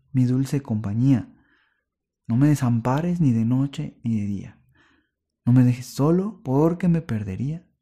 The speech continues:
En vida y en muerte, seas tú mi guía".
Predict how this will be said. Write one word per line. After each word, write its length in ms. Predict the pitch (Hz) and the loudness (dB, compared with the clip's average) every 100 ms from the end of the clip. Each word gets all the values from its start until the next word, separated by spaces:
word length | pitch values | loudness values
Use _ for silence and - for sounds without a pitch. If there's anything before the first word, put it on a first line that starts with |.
| _ _ _ | _ _ _
En 160 | 107 117 | -4 0
vida 160 | 139 | 0
y 80 | 131 | 0
en 160 | 101 107 | -4 -4
muerte, 440 | 127 143 156 160 _ _ _ _ _ _ | -6 -6 -12 -14 _ _ _ _ _ _
seas 440 | _ - 110 117 - | _ -2 -2 -2 -4
tú 340 | 151 202 _ _ _ - | -4 -4 _ _ _ -6
mi 120 | 123 | -6
guía". 340 | 113 - - | -6 -12 -16